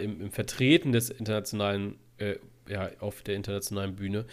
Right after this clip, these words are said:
deutlich mehr geholfen, weil ich glaube, Union hätte damit extrem Probleme und die, äh,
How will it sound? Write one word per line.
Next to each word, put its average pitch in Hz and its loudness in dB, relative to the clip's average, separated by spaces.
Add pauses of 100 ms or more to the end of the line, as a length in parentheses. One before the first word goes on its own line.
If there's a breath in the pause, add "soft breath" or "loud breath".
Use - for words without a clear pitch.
(360 loud breath)
deutlich 127 6
mehr 113 8
geholfen, 92 -2
weil 101 0
ich 95 -4
glaube, 123 8
Union 117 6
hätte 117 2
damit 110 2
extrem - -2
Probleme 117 6
und 104 0
die, 110 0 (640 loud breath)
äh, 110 -4